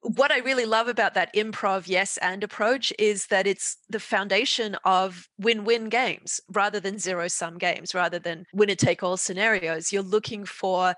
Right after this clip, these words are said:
outcomes that benefit everyone. And it's a really different approach, and I think a really much more humane and equitable approach than just trying to maximize the outcome for one of the players in a game.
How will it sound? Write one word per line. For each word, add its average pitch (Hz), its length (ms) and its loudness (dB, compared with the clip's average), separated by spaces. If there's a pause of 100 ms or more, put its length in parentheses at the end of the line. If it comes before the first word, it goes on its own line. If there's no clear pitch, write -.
(140)
outcomes 185 640 -2
that 156 200 2
benefit 185 460 0
everyone. 170 640 -6
And 208 100 0
it's 196 140 -2
a 226 80 0
really 220 320 2
different 196 400 -2
approach, 185 420 -2
and 214 200 -12
I 190 40 -2
think 185 220 -10
a 190 40 -4
really 185 280 -2
much 180 320 -4
more 175 120 -6
humane 175 600 -6
and 175 220 -8
equitable 214 420 -4
approach - 540 -8
than 175 260 -2
just - 220 0
trying 190 100 -2
to 196 80 -6
maximize 175 640 -4
the 170 160 -4
outcome 165 420 -4
for 175 180 -12
one 165 160 -8
of 160 120 -12
the 185 80 -8
players 170 420 -8
in 165 80 -10
a 160 80 -14
game. 160 320 -10